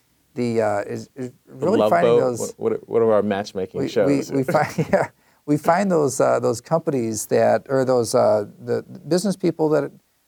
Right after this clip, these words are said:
Speaker 1: it, they're, they're kinda done, right? They, they
Speaker 2: Mm-hmm.
Speaker 1: went through and they, and they just wanna pay it forward and help somebody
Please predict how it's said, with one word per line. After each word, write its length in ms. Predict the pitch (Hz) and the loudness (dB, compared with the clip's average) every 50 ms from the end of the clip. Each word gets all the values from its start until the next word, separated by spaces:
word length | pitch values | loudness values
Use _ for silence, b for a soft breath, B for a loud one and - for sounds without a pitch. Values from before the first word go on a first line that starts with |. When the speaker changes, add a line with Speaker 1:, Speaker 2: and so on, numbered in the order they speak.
| _ _ _ | _ _ _
Speaker 1:
it, 240 | - 156 - - - | -18 -18 -18 -14 -12
they're, 160 | 160 160 151 - | -10 -10 -10 -8
they're 120 | - 170 - | -8 -4 -2
kinda 220 | - 202 214 190 | 0 0 0 0
done, 300 | 180 180 175 156 123 107 | 0 0 0 0 0 0
right? 240 | 110 120 131 131 - | -2 -2 -2 -2 0
They, 140 | 147 143 135 | -2 -2 0
they 80 | 120 | 0
Speaker 2:
Mm-hmm. 120 | 143 147 147 | 0 0 0
Speaker 1:
went 200 | 170 180 160 - | 0 -2 -4 -4
through 320 | - 170 170 175 170 160 | -2 0 2 2 2 0
and 80 | 156 143 | 0 -2
they, 100 | 135 135 | -4 -6
and 160 | 139 135 139 143 | -6 -6 -4 -2
they 100 | 147 143 | -2 -2
just 180 | 135 156 - - | -4 -6 -4 -2
wanna 200 | 170 165 165 147 | 0 0 0 -2
pay 200 | - 147 139 143 | -2 -2 -2 -2
it 120 | 147 - | -2 -2
forward 280 | - 151 143 143 143 139 | -2 -2 0 0 0 0
and 120 | 135 127 | -2 -2
help 200 | 120 127 135 147 - | -2 -2 -4 -4 -4
somebody 520 | - 139 127 123 120 117 117 120 117 117 | -4 -4 -2 -2 -2 -2 -2 -4 -8 -12